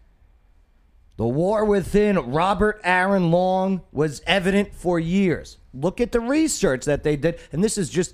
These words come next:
a day after that, that, uh, attack, that terrible attack happened. So,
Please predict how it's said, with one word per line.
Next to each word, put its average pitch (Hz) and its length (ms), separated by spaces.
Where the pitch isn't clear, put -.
a 156 120
day 190 540
after 208 460
that, 110 420
that, 98 180
uh, 90 380
attack, 117 520
that 120 200
terrible 120 420
attack 101 320
happened. 87 440
So, 175 540